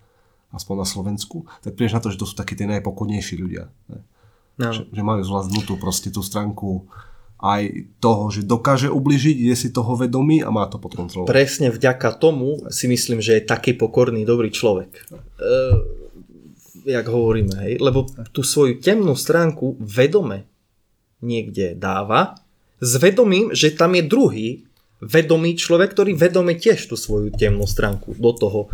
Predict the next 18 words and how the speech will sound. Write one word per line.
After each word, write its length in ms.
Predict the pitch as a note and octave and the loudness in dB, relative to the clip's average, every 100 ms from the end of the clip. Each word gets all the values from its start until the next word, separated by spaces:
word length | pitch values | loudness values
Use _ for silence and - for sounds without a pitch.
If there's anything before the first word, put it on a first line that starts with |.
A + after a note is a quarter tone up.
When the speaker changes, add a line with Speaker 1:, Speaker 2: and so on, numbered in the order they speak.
| - | -4
Speaker 1:
Aj. 220 | A#2 A2 | -4 -8
Speaker 2:
e, 160 | - G#2 G2+ G2+ G2+ G#2 - - | -6 -4 -2 0 0 0 -4 -8
do 180 | A#2 A#2 | -2 -2
toho 320 | - G#2 G#2 | 2 2 2
dáva, 460 | G2 G#2 G2+ F#2+ G#2 | 0 0 0 -2 -2
hej? 220 | G#2 B2+ | -2 -2
A 240 | G2+ G2+ G2+ G#2+ - _ _ _ _ _ | -2 -6 -8 -10 -14 _ _ _ _ _
presne 340 | - - - A#2 | 0 2 2 -2
tí 160 | - | -2
ľudia 320 | A2+ A#2+ D3 C#3+ | 0 2 2 0
potom 560 | A2 C3 C3 B2+ C3 - _ _ _ _ _ _ _ _ _ | 0 0 0 -2 -6 -14 _ _ _ _ _ _ _ _ _
to 160 | - - | -20 -8
integrujú, 560 | B2 A#2 A#2+ D3 F#3 A2 | -6 -4 0 4 4 2
to 100 | G#2+ | 0
ego 220 | G2+ G2+ | -2 -4
tým 340 | - A2+ A#2 | -6 -4 -2
smerom, 540 | D3 - E3 E3 E3 | -4 -4 -2 0 0
e, 100 | D#3+ | 2